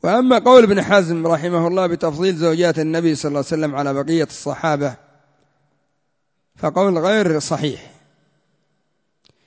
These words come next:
وإنما في الجنة يرفعها الله عز وجل برفعة الزوج: "الذين آمنوا واتبعتهم ذريتهم بإيمان ألحقنا بهم ذريتهم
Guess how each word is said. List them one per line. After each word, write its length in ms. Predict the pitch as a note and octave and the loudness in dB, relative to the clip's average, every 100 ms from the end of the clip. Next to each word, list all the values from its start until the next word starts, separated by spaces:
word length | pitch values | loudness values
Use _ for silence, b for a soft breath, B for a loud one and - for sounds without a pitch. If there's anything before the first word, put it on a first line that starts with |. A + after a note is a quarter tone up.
| _ _ _ | _ _ _
وإنما 580 | - G4 G3+ F3 E3+ E3+ | -8 -4 -2 -2 0 0
في 100 | D#3 | 0
الجنة 400 | F#3 D#3+ D3 D3+ | -2 -2 -4 -2
يرفعها 560 | G3+ G#3+ G3 A3+ F#3+ F#3 | 0 0 2 2 2 0
الله 500 | F3 E3+ D#3+ E3+ F#3 | -2 -4 -4 -2 -2
عز 240 | E3+ D#3+ | -2 0
وجل 420 | D#3+ D#3 F#3+ A3 - _ | 0 2 0 0 -4 _
برفعة 420 | G3+ G3+ F3 D#3+ D#3+ G#3 E4 _ _ _ _ _ _ _ _ _ _ _ _ _ _ _ _ _ _ _ _ _ _ _ _ _ _ _ _ _ - | 0 2 0 -4 -4 -4 -6 _ _ _ _ _ _ _ _ _ _ _ _ _ _ _ _ _ _ _ _ _ _ _ _ _ _ _ _ _ -2
الزوج: 400 | F#3+ D#3 D3 B2 - _ _ _ _ - | 0 2 0 -2 -12 _ _ _ _ -4
"الذين 440 | D#3+ D3+ D#3+ E3+ | -2 -2 -2 -2
آمنوا 400 | D3+ E3 E3+ D#3+ | -2 -2 0 0
واتبعتهم 680 | D3+ C#3+ E3 D#3+ D3+ D#3 D3+ | 0 -2 -2 0 -2 -4 -4
ذريتهم 640 | D3+ D#3 D#3 D3+ D3+ D3+ D3 | -2 -2 -2 -2 -2 -4 -2
بإيمان 520 | C#3+ D3 D3+ F3+ G#3+ | -4 -4 -4 -4 -2
ألحقنا 320 | F#3 G3 F3 | -2 -4 -2
بهم 240 | E3+ F3 F3+ | 0 0 2
ذريتهم 680 | D#3+ D#3 D#3+ D3+ D#3 B2+ | 0 2 0 0 -2 -6